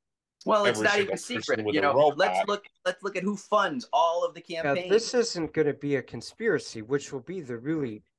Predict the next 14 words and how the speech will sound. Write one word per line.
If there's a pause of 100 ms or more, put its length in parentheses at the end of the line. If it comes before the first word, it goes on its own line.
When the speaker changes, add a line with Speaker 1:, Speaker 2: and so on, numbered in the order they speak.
(480)
Speaker 3:
kind
of
sad
thing
Speaker 2:
No,
Speaker 3:
about
Speaker 2:
not
Speaker 3:
it.
Speaker 2:
at
all,
no. (440)
Speaker 3:
And
you
don't,